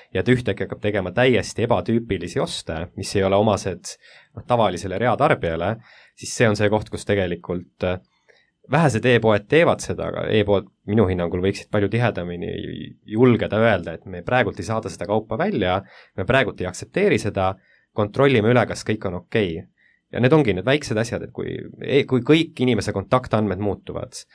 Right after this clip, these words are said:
või siis tõesti, noh, kui ja-, inimene hakkabki ostma,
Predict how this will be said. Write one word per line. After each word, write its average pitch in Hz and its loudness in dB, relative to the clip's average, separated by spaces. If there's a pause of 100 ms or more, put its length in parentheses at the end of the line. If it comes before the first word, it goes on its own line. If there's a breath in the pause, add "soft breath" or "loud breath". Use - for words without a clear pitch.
(340 soft breath)
või 120 6
siis - -10
tõesti, 90 -2 (460 soft breath)
noh, - -20
kui 110 2
ja-, 117 4
inimene 110 4
hakkabki - -6
ostma, 92 -8